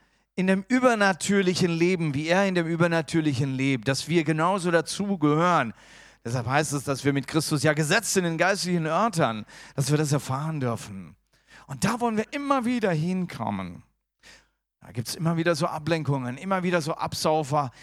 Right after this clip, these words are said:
in Dinge, dass die, die Welt und das Weltliche, das uns eben beschäftigt, ne? Und, äh, Gott möchte aber, dass wir immer wieder zurückkommen in diese seine Ebene, wo er ist, seine Gegenwart.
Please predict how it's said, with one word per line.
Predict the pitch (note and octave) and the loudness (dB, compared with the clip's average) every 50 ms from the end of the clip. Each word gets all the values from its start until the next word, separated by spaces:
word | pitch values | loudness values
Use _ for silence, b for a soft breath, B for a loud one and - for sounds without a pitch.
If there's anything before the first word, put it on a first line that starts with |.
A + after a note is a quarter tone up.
| B B B _ | B B B _
in | E3+ E3 E3 D3+ C#3 | 0 0 0 0 0
Dinge, | - - F3+ F3 E3+ E3+ F3 E3+ D#3 B B B B B B B B _ | 0 0 0 0 2 0 0 0 -2 B B B B B B B B _
dass | - D3 D3+ D3+ - - | -2 0 0 0 -2 -4
die, | - D#3+ E3+ D#3+ | -4 -4 -4 -4
die | A#2+ A#2+ D#3+ D#3+ C3+ | -2 -2 -2 -2 0
Welt | F3 G3 G#3 G#3 G3+ | 0 0 0 0 0
und | F#3+ F3 D#3+ | 0 0 0
das | E3 D#3 - C#3+ | 0 -2 0 0
Weltliche, | F3 G3 G#3+ G3+ - - G3 G3 - F#3+ G3 G3 G3 F#3+ - - | 0 0 0 -2 -6 -6 -6 -2 0 2 2 2 0 -2 -2 -2
das | - F#3+ G3 F3 - - - - - - _ | -2 0 0 0 -2 -2 -2 -4 -6 -8 _
uns | - G#3 G#3+ A3+ | -10 -8 -6 -6
eben | B3 B3 A#3+ B3 | -4 -4 -2 -2
beschäftigt, | A3+ - - C4 - - - - B2+ A2+ A2+ - - _ - | 0 0 0 -2 -2 -4 -4 -4 -4 -2 -4 -8 -10 _ -6
ne? | C3+ C3 D3+ F#3+ F3 D3 B B B B B B B B B B B _ | -4 -2 -2 -4 -6 -8 B B B B B B B B B B B _
Und, | - D#3+ D#3 D#3+ D#3 D#3 D3+ - - - | 2 2 4 4 2 0 -2 -4 -2 0
äh, | F#3 F3 D#3+ D#3 D#3 D#3 C#3 b b b b b b _ _ _ _ _ _ _ _ _ _ _ _ _ _ _ _ - | 2 4 4 4 2 0 -2 b b b b b b _ _ _ _ _ _ _ _ _ _ _ _ _ _ _ _ -8
Gott | - D3 - | -8 -6 -2
möchte | - F#3 G3+ - - - G#2+ | -2 -2 -2 -2 -2 -4 -4
aber, | F#2 G#2 A2 | -4 -4 -4
dass | A#2 B2+ - - - | -4 -4 -4 -6 -8
wir | C#3 - _ | -10 -10 _
immer | - G3+ G#3+ A#3 A#3 | -10 -6 -4 -4 -2
wieder | A3 A3+ A3 E3 D3+ B2 | -2 -2 0 0 -2 -2
zurückkommen | - - - D#3+ F#3+ G3+ - D#3+ C#3 A#2+ A#2 A#2+ A2+ | -4 -6 -8 -6 -8 -6 -4 -4 -4 -2 -4 -6 -6
in | A#2+ B2 | -8 -8
diese | A2+ C3 E3+ G3 D#3+ F3+ G3 G3 F3+ b b b b b _ | -8 -8 -8 -6 -4 -4 -4 -4 -4 b b b b b _
seine | - A2+ G2+ A2 C#3+ E3+ F#3+ G3 G3+ G#3 F3+ | -12 -8 -6 -4 -4 -6 -6 -10 -12 -12 -12
Ebene, | D3 B2+ A2 G#2+ F#2+ E2+ D#2 D#2+ D#2 D2 - _ _ _ _ _ _ _ _ | -10 -10 -10 -10 -10 -12 -14 -14 -16 -16 -20 _ _ _ _ _ _ _ _
wo | C3+ | -16
er | B2+ - C#3+ D#3+ E3+ D#3+ D#3+ C#3+ | -12 -10 -8 -8 -8 -10 -12 -12
ist, | A#2 - - - - - - - _ _ _ _ _ _ - | -10 -10 -10 -10 -10 -12 -14 -16 _ _ _ _ _ _ -8
seine | - - - G3 G#3 G#3+ G3+ | -6 -4 -4 -4 -6 -8 -6
Gegenwart. | D3 E3 F#3 F#3 F3 D3 B2 F#2 - - - - - - - | -4 -4 -6 -6 -6 -10 -10 -8 -10 -10 -10 -12 -16 -18 -20